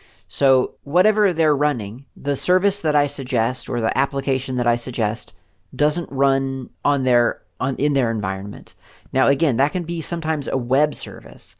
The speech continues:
and they just can't, for whatever reason, get their camera or their microphone to connect up to that, to that website for, for whatever reason. And I don't know why. I have two theories. One,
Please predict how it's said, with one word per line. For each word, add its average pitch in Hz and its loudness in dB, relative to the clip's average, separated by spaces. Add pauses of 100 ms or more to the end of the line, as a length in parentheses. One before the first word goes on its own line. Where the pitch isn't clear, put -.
(260)
and 123 -6
they 143 4
just 147 -6
can't, 139 -4 (120)
for 123 -2
whatever 131 2
reason, 127 -4
get 135 0
their 131 2 (640)
camera 127 2
or 120 0
their 120 2
microphone 117 -2 (400)
to 131 2
connect 127 0
up 131 2
to 123 -4
that, 120 0 (340)
to - -12
that 123 2
website 135 -4
for, 147 0
for 160 0
whatever 156 2
reason. 135 -4
And 120 0
I 147 4
don't 160 0
know 143 0
why. 113 0 (280)
I 131 2
have 135 0
two 151 -4
theories. 120 -4
One, 147 0